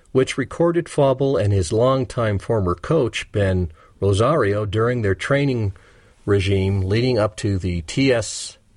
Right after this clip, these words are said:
T C S New York City Marathon in twenty eighteen. After multiple championships and records for the Wheat Ridge Farmers,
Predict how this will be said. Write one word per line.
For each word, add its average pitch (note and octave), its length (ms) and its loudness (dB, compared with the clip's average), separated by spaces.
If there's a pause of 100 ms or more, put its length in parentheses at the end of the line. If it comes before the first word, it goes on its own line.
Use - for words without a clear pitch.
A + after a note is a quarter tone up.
(120)
T D#3 180 2
C B2+ 280 0
S G#2+ 240 -2
New A#2+ 160 -2
York A2 360 0
City G2+ 300 -2
Marathon F#2 600 0
in E2 120 -2
twenty F2+ 340 0
eighteen. D#2+ 560 -6 (840)
After A#2+ 300 -2
multiple A#2 460 -2
championships A#2+ 880 -2
and F#2 160 0
records G#2+ 440 0
for - 180 -2
the F#2 80 0
Wheat G#2 240 -2
Ridge F#2+ 540 -2
Farmers, C3+ 600 -2